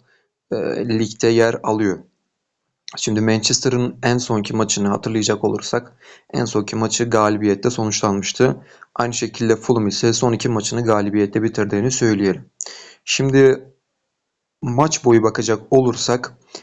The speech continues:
Manchester City'nin ben, e, Şampiyonlar Ligi'nde de en sonki maçını kazandığını varsayarsak, e, ki zaten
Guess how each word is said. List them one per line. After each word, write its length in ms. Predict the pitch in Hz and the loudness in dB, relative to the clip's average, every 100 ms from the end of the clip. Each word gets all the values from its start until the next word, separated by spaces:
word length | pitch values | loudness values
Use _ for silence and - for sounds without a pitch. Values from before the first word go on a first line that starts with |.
| - | -4
Manchester 560 | 131 135 - 143 - 135 | -2 -2 -2 -2 -2 -4
City'nin 600 | - 147 117 117 139 - _ _ | -6 -6 -8 -10 -10 -16 _ _
ben, 200 | 120 123 | -2 0
e, 240 | 123 104 - - - - - - - - - - | -2 -6 -8 -6 -6 -6 -8 -10 -14 -20 -18 -6
Şampiyonlar 760 | - - 117 120 135 127 135 | -2 2 2 2 0 2 2
Ligi'nde 500 | 131 117 120 113 110 | 0 -2 -2 0 2
de 180 | 107 117 - | 4 2 0
en 120 | 117 | -2
sonki 340 | 117 113 110 | -2 -4 -4
maçını 380 | 110 107 - 107 | -4 -4 -4 -4
kazandığını 680 | - 107 110 110 113 117 104 | -2 -2 -2 -2 0 0 0
varsayarsak, 920 | 104 104 110 110 110 - 92 - - _ _ _ _ _ _ _ - | 0 0 -4 -2 -2 -2 -8 -12 -18 _ _ _ _ _ _ _ -10
e, 340 | - - - | -8 -8 -10
ki 160 | - 107 | -8 0
zaten 580 | 107 104 - 107 101 | 0 0 0 -2 -2